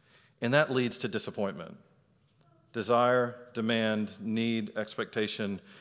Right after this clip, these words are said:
now disappointment, because you said you love me, I told you I need this, you didn't deliver. Which then leads to the final step, which is punishment,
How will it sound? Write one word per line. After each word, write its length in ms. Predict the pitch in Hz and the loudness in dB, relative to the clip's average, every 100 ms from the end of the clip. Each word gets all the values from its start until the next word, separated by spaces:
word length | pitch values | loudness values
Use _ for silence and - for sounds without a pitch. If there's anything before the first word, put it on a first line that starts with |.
| - - | -20 -2
now 200 | 123 131 | 2 2
disappointment, 800 | 113 107 101 104 92 80 80 101 | 0 -4 -4 -4 -4 -6 -14 -12
because 380 | 104 113 98 113 | -6 -4 -2 -4
you 80 | |
said 240 | 123 147 117 | -4 -2 -2
you 100 | 117 | 0
love 220 | 110 113 | 2 2
me, 260 | 117 113 110 | 0 -2 -2
I 120 | 107 | -2
told 220 | 127 110 | -2 -4
you 140 | 107 | 0
I 60 | 104 | 0
need 200 | 101 104 | 0 -2
this, 280 | 101 95 - | -2 -4 -8
you 80 | 101 | -8
didn't 240 | 104 101 | -8 -6
deliver. 480 | 98 95 95 95 95 - _ _ _ _ _ _ _ _ _ _ _ _ _ _ | -4 -4 -4 -8 -10 -20 _ _ _ _ _ _ _ _ _ _ _ _ _ _
Which 140 | 120 | -2
then 140 | 151 156 | 2 4
leads 160 | 139 | 2
to 60 | 117 | 0
the 100 | 107 | 0
final 300 | - 156 147 | 4 4 4
step, 400 | - 113 101 101 | 0 2 2 2
which 160 | 107 104 | -6 -6
is 80 | |
punishment, 720 | - - 110 98 - 87 80 | -8 -6 -4 -4 -6 -12 -14